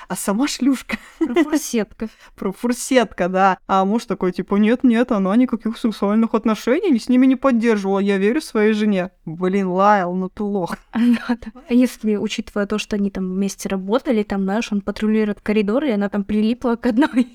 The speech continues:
Speaker 2: <laughs> камере вот так, решётки.
Speaker 1: Не, так её не допускали. Они, у них была подсобка в помещении, где они шили. У
Speaker 2: Мгм.
Speaker 1: них же была вот эта мастерская швейная, они там все работали, и у них была подсобка.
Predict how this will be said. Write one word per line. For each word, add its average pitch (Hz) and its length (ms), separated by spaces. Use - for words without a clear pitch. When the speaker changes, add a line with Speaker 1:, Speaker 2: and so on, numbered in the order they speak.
Speaker 2:
<laughs> - 60
камере 262 540
вот 269 200
так, - 420
решётки. - 580
Speaker 1:
Не, 220 260
так 196 220
её 226 100
не 226 120
допускали. 214 580
Они, 220 720
у - 80
них 214 180
была 202 200
подсобка 196 720
в - 40
помещении, 214 760
где 214 500
они 214 680
шили. 202 460
У 220 40
Speaker 2:
Мгм. 196 120
Speaker 1:
них 180 140
же 170 120
была 175 220
вот 175 120
эта 180 140
мастерская 196 580
швейная, 190 480
они 202 180
там 208 160
все - 160
работали, 196 520
и 180 140
у 190 40
них 262 200
была 202 220
подсобка. - 520